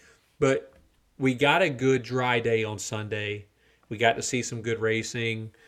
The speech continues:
and, uh, all in all, I, I, I'm just excited that the motorcycles are running again, man. Thank goodness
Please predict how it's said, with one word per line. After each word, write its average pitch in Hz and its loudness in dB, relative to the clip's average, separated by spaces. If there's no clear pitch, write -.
and, 113 -8
uh, 110 -2
all 131 -2
in 131 -2
all, 143 0
I, 123 0
I, 123 -8
I'm 113 -6
just 120 -4
excited 117 -2
that 123 -8
the 107 -10
motorcycles 110 -6
are 104 -6
running 107 -6
again, 101 -6
man. 104 -8
Thank 127 -6
goodness 113 -6